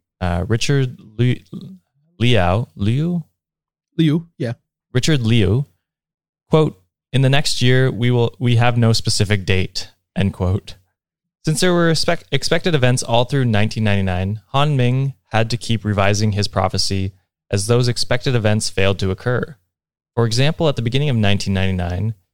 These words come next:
Speaker 1: it was prophesied that China would attack Taiwan. When that didn't happen, they revised the specifics of the attack to be more generic. Military tension. The prediction of the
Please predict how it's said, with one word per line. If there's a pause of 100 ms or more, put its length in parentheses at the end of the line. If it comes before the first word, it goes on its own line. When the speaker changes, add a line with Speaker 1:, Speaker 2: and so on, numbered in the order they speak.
Speaker 1:
it
was
prophesied
that
China
would
attack
Taiwan. (580)
When
that
didn't
happen, (100)
they
revised
the
specifics
of
the
attack
to
be
more
generic. (440)
Military
tension. (1000)
The
prediction
of
the